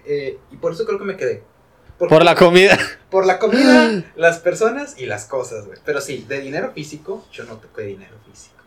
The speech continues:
Speaker 2: Nada más lo tocaba Estrella. Y, pues, a-,
Speaker 1: Estrella,
Speaker 2: Armando.
Speaker 1: es-, es-, Estrella, no, Estrella,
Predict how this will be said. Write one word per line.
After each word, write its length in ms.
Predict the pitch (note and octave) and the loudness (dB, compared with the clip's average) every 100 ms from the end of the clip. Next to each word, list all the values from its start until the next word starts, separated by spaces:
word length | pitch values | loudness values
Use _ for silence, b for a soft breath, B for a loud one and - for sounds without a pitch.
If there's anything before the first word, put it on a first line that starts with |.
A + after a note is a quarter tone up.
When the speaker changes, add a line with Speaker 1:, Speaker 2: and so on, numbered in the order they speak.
| _ _ _ _ - | _ _ _ _ -6
Speaker 2:
Nada 300 | B2+ B2+ B2 | 4 6 6
más 180 | A#2 A2 | 4 2
lo 140 | A#2 | 2
tocaba 1080 | A2+ A2+ A2 G#2+ G#2+ A2 G#2+ G2+ F2+ E2 - - | 0 0 4 4 6 6 6 4 2 0 -4 -12
Estrella. 520 | G2 A2 A#2 F#2+ F2 _ _ _ _ _ _ _ _ _ _ _ _ _ _ _ _ _ | -8 0 0 0 -6 _ _ _ _ _ _ _ _ _ _ _ _ _ _ _ _ _
Y, 340 | - G2+ G2+ F#3+ | -6 -2 0 -2
pues, 220 | G#2 G#2 | 0 4
a-, 80 | G2+ | 4
Speaker 1:
Estrella, 220 | F2+ G#2 | 4 4
Speaker 2:
Armando. 420 | A2+ B2+ C3 G2+ - | 6 4 4 2 0
Speaker 1:
es-, 240 | - - | -8 -10
es-, 160 | D#3+ D3+ | -10 -8
Estrella, 500 | D#3+ - F3+ F3+ G3 | -8 -6 -6 -4 -6
no, 220 | C#3+ - - | -10 -16 -16
Estrella, 720 | - - E3 F3 G3+ A3 G#3 | -18 -12 -10 -8 -8 -10 -14